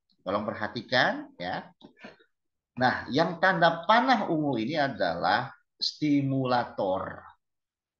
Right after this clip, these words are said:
Ya, im-, yaitu impuls yang menstimulasi sel A. Apa yang terjadi kalau sel A distimulasi? Akan terjadi yang namanya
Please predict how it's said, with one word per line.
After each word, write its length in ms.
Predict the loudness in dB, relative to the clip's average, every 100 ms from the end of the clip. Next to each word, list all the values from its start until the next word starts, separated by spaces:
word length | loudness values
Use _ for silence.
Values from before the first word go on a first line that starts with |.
| _ _
Ya, 160 | -14 -8
im-, 340 | -8 -8 -10 -12
yaitu 480 | -8 -6 -4 -4 -2
impuls 840 | -2 -2 -6 -4 -2 0 -2 -8 -2
yang 320 | 2 2 2
menstimulasi 1300 | -2 -4 -6 -4 -4 -2 0 0 -2 -6 -4 -6 -12
sel 500 | -8 0 2 2 0
A. 220 | -4 -6 -8 -20 _ _ _ _ _ _ _ _ _ _ _ _ _ 2
Apa 320 | 4 6 6
yang 80 | 6
terjadi 640 | 0 2 4 4 0 -2
kalau 720 | 2 4 4 6 4 2 -4 _ _
sel 320 | -6 2 2 2 0
A 320 | 0 0 -4 -4
distimulasi? 1040 | -2 -2 -4 -6 -6 -4 -2 -2 -4 -12 -14 _ _ _ _ _ -10
Akan 460 | -10 -6 -6 -6
terjadi 880 | -10 -12 -2 2 4 2 0 -2 -8 -20 _ _ -4
yang 240 | -4 -4
namanya 480 | -10 -10 -6 -4